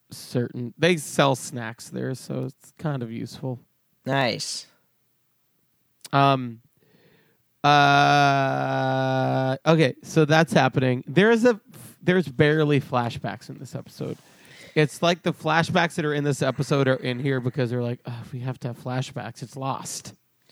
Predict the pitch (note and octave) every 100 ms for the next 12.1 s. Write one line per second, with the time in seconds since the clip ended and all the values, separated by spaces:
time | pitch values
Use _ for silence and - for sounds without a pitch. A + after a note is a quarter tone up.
0 | - - - - - - - - _ F3+
1 | A3 A#3 G#3+ - F#3+ A#3+ - A#3 G#3+ E3+
2 | E3 _ _ _ F#3+ G3+ G3 G3+ A3+ A3+
3 | A3 G3+ F#3 F3 E3 D#3+ - - E3+ F#3
4 | G3 F#3 G#3 G3+ G3+ - A#3 A3+ A#3 -
5 | _ _ _ _ _ _ _ _ _ -
6 | F#3 F3+ E3 - F#3+ G3+ G3+ G#3+ - A3
7 | A3 A3 B3 B3+ C4 - E3 F3 E3 F3
8 | G3+ G3+ C#3+ C3 F#3+ E3+ - G3+ C#3+ D3
9 | - C#3+ C#3 - - _ - B2+ C3+ C3
10 | - B2+ A#2+ - _ - C3+ A#2 C3+ B2
11 | D3 D#3 F#3 G#3 - E3 D3+ - E3 F#3